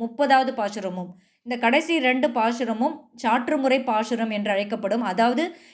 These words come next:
தினமும் நாம் பாராயணம் செய்யக்கூடிய பாசுரமாகவும் மிகவும் முக்கியத்துவமான பாசுரம். அனைத்து பாசுரங்களையும் நம்மால்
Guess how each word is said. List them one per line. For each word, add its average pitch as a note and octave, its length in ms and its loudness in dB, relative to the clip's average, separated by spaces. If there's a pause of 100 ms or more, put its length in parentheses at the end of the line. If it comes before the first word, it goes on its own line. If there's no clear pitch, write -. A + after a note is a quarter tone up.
தினமும் C#4 420 4
நாம் C#4 280 0
பாராயணம் B3+ 400 2
செய்யக்கூடிய A3+ 580 -2 (360)
பாசுரமாகவும் A3+ 680 0
மிகவும் B3+ 600 0 (340)
முக்கியத்துவமான B3 840 2
பாசுரம். G3+ 760 -2 (800)
அனைத்து D#4 420 2
பாசுரங்களையும் C#4 720 2
நம்மால் B3+ 580 2